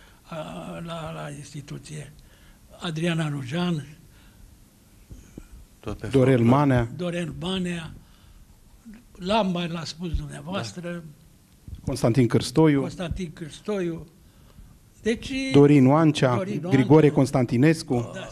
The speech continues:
Speaker 1: sigur, sigur.
Speaker 2: Deci, <laughs> deja
Speaker 3: Crema,
Speaker 2: crema.
Speaker 3: crema
Speaker 2: Da.
Speaker 1: Chiar dacă nu erau cu normă,
Speaker 3: oamenilor de
Speaker 1: chiar,
Speaker 3: cultură
Speaker 1: chiar
Speaker 3: din
Speaker 1: dacă
Speaker 3: Argeș.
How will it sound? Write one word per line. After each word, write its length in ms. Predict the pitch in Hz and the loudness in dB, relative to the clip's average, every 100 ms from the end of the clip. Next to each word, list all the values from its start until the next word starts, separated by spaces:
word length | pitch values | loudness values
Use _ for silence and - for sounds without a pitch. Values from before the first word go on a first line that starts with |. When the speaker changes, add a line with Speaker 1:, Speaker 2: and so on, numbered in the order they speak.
| - | -10
Speaker 1:
sigur, 160 | - - - | -10 -10 -20
sigur. 160 | 156 139 | -16 -14
Speaker 2:
Deci, 260 | 127 - - - 127 123 | -12 -10 -10 -10 -14 -14
<laughs> 460 | - - - - 117 | -20 -20 -20 -18 -10
deja 320 | 120 113 151 156 | -8 -2 0 2
Speaker 3:
Crema, 800 | 180 185 202 180 156 156 147 147 | 6 8 8 8 6 6 6 4
Speaker 2:
crema. 340 | 147 143 147 156 151 | 4 6 6 4 4
Speaker 3:
crema 580 | 180 196 202 190 190 185 185 185 185 180 | 4 4 6 6 6 4 4 2 0 -2
Speaker 2:
Da. 100 | 165 165 165 | -4 -8 -4
Speaker 1:
Chiar 220 | 226 233 | -2 -2
dacă 320 | 208 214 214 | 0 -2 -2
nu 160 | 185 208 | -4 -2
erau 280 | 202 202 196 | -2 -4 -6
cu 140 | 196 | -6
normă, 240 | 180 180 165 | -6 -2 4
Speaker 3:
oamenilor 320 | 196 185 175 | 6 8 8
de 60 | 175 | 6
Speaker 1:
chiar, 80 | 170 | 2
Speaker 3:
cultură 280 | 180 190 | 4 6
Speaker 1:
chiar 80 | 165 | 6
Speaker 3:
din 80 | 147 | 6
Speaker 1:
dacă 140 | 156 | 4
Speaker 3:
Argeș. 260 | 147 117 90 | 2 0 -2